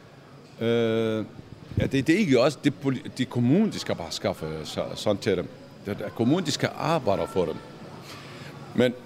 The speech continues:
når jeg kommer til s-, min s-, han går til sagsbehandler og siger, "Jeg vil gerne, øh, arbejde." Jeg siger, "Ja, okay, vi, vi ringer til dig." En måned, to, tre, fire, indtil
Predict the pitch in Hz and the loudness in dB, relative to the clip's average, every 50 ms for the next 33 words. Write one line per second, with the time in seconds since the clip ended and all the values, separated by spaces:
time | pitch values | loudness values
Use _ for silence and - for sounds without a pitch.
0 | - - - 123 139 156 165 165 - - 180 175 156 - - 135 123 - - - | -14 -2 4 6 6 8 6 4 4 2 2 2 2 0 0 -2 -2 -2 -2 4
1 | 123 131 131 123 - - - - - - - 98 120 127 135 - 147 147 - 139 | 6 6 6 6 2 -2 -4 -6 -8 -8 -2 2 2 4 4 6 4 4 4 4
2 | 123 - 143 147 139 - 143 135 135 131 127 120 110 98 113 131 131 131 123 120 | 4 4 4 2 4 4 4 6 6 6 6 4 2 4 4 6 8 8 8 8
3 | 117 127 120 - 135 123 120 117 107 110 107 101 - 113 143 139 117 98 78 - | 6 4 4 6 4 4 4 4 4 4 4 4 6 6 4 4 4 2 -4 -4
4 | - - - - - - - 107 107 127 123 123 123 120 107 117 131 - - 110 | -6 -14 -14 -16 -12 -4 -2 0 4 6 6 8 8 6 4 4 2 2 2 2
5 | 98 107 123 123 110 92 - - - - 101 117 120 113 139 143 131 - 127 101 | 4 4 4 4 4 0 -4 -8 -4 2 4 4 6 6 4 4 4 2 2 2
6 | 85 71 69 - - - - - - - - - - 104 107 110 117 120 123 123 | 2 -2 -4 -12 -16 -18 -18 -18 -18 -18 -16 -12 -4 0 4 6 6 6 6 6
7 | 120 120 120 110 - - 120 113 107 107 107 107 - - - 123 113 110 110 107 | 6 4 2 0 0 0 0 0 0 -2 -8 -10 -8 0 2 2 4 4 2 -2
8 | - - - - 123 117 110 107 110 110 - - - - - - - - - - | -6 -8 -6 0 2 4 4 4 2 0 -6 -14 -16 -16 -16 -16 -16 -16 -16 -16
9 | - - - 110 117 104 - 123 113 104 | -16 -10 -6 -2 -2 0 2 2 0 0